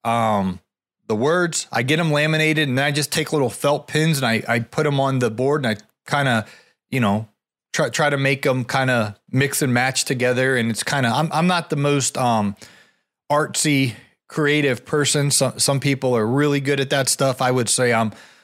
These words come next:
below average on that stuff, but I just try my best to kind of, you know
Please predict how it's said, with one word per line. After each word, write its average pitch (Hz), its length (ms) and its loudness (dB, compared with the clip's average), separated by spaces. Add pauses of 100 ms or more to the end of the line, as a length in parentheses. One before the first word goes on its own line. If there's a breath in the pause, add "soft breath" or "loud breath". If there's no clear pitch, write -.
(140 loud breath)
below 139 260 2
average 131 360 0
on 135 140 2
that 127 120 0
stuff, 139 300 0
but 196 80 0
I 240 100 2
just 214 180 0
try 160 200 0
my 135 140 0
best 123 320 0
to 123 40 -4
kind 117 220 2
of, 104 80 0 (160)
you 147 100 0
know 110 160 2